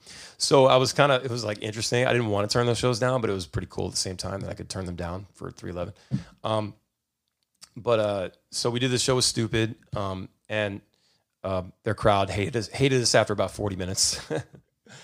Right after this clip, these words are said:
Um, they were going, "Slightly Stoopid," like, forty minutes in, 'cause we had an hour set, and I knew going in, I was like, "Man, like,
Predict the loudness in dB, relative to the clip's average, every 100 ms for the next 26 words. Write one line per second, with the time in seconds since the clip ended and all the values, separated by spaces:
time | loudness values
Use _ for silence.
0 | -20 -20 _ -12 -8 -6 -8 -14 _ _
1 | _ _ _ -4 0 0 0 0 -2 -4
2 | -4 -6 -6 -6 -6 -10 -8 -6 -6 -6
3 | -4 -4 -6 -8 -8 -6 -4 -4 -6 -8
4 | -12 -4 6 6 6 -2 0 2 2 4
5 | 2 2 -4 -4 -2 0 0 -2 -4 -8
6 | -10 -12 -10 -12 -12 -20 _ _ _ _
7 | -12 -12